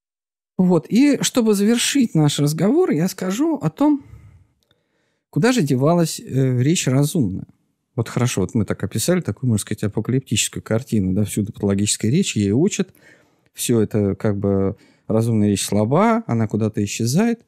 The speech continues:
Вот куда же она исчезает? Разумная речь, она не исчезает полностью. То есть, если вы хотите, м, в этом увериться, возьмите просто Священное Писание.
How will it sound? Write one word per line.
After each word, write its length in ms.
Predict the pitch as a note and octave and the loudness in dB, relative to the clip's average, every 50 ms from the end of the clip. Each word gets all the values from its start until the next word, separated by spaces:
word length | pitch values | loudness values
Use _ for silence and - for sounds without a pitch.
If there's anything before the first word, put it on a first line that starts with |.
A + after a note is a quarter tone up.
| _ | _
Вот 200 | - A#2 - - - _ | -10 -10 -10 -10 -16 _
куда 240 | - D#3+ E3 D3 | -4 0 0 0
же 80 | A#2 A2+ | 0 0
она 180 | G#2 G2 F#2 E2+ | -2 -4 -4 -4
исчезает? 480 | - - - A#2 A2+ A#2 G#2 - - _ _ _ _ _ _ _ _ _ _ _ _ _ _ _ _ _ _ _ _ _ _ _ _ _ _ _ _ | -6 -4 -2 -2 0 0 -2 -4 -6 _ _ _ _ _ _ _ _ _ _ _ _ _ _ _ _ _ _ _ _ _ _ _ _ _ _ _ _
Разумная 420 | F#2+ A2 A2+ A#2 A#2 A2 G#2 G#2 | -2 0 0 0 0 2 2 2
речь, 200 | G2+ G2 - - | 0 0 0 0
она 180 | D3+ C3 B2 B2+ | 0 2 2 2
не 180 | B2+ C3 C#3 | 2 2 0
исчезает 440 | C#3+ - - D#3 D3+ D3 A2+ - - | 0 0 0 0 2 2 0 -2 -4
полностью. 460 | - C3 A2+ F#2+ - - - - _ _ _ _ _ _ _ _ _ _ _ _ _ _ _ _ _ _ _ _ _ _ _ _ _ _ _ _ _ _ | -6 -6 -6 -6 -8 -12 -18 -20 _ _ _ _ _ _ _ _ _ _ _ _ _ _ _ _ _ _ _ _ _ _ _ _ _ _ _ _ _ _
То 60 | - | -12
есть, 100 | - - | -6 -2
если 200 | A#2+ B2+ A#2+ B2 | -2 -2 0 0
вы 80 | A2+ G#2 | -2 -2
хотите, 440 | - - G#2+ G#2+ - F#2+ - - F2+ - - - - | -2 -4 -4 -4 -6 -8 -6 -4 -6 -6 -6 -8 -10
м, 260 | G#2 - - - A2+ - _ _ _ _ _ _ _ _ - | -10 -10 -10 -10 -14 -16 _ _ _ _ _ _ _ _ -2
в 40 | |
этом 220 | A#2 G#2+ - G#2+ A2+ | -2 -2 -2 -2 0
увериться, 480 | C3 F3 B3 D#4 C#4 - - - A2 | 2 2 2 2 2 0 0 -2 -2
возьмите 360 | G2 G#2+ A#2+ D#3+ G3+ - - - | 0 0 2 2 0 0 -4 -6
просто 300 | - G#2 G#2+ - - - | -8 -8 -8 -8 -12 -14
Священное 420 | - - - - B2+ A#2+ A2 F#2+ | -12 -10 -6 -4 -2 -2 -2 -2
Писание. 500 | - - - - - - D#2+ F2 A2 - | -4 -6 -8 -6 -6 -8 -8 -8 -12 -16